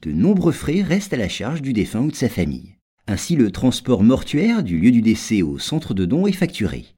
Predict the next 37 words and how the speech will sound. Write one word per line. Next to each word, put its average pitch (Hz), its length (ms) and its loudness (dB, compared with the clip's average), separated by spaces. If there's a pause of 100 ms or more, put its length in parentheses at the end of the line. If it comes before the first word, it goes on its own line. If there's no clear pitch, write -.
(140)
Et 110 60 2
des 101 120 4
frais 120 200 2
annexes 110 420 2
peuvent 104 220 2
également 110 340 4
être 180 260 -2
appliqués 98 460 -4
par - 260 -6
certaines 113 340 -2
facultés 107 360 -4
de 98 80 4
médecine. 69 440 -2 (420)
Alors 78 160 -8
ça 113 80 -2
dépend 95 240 2
vraiment 120 260 4
des 123 160 0
universités. 107 640 2 (260)
Pour 87 200 -12
celle 87 220 -6
de 78 140 -2
Paris 92 280 -2
Descartes, - 440 -2 (300)
la 95 120 0
prise 127 200 -2
en 120 80 0
charge 104 220 -4
du 95 120 -4
corps 175 200 2
est 139 40 4
gratuite. - 680 -4
Mais 76 180 -2
à 80 60 -2
Nice, 170 260 2
par - 160 -8
contre, 180 280 -4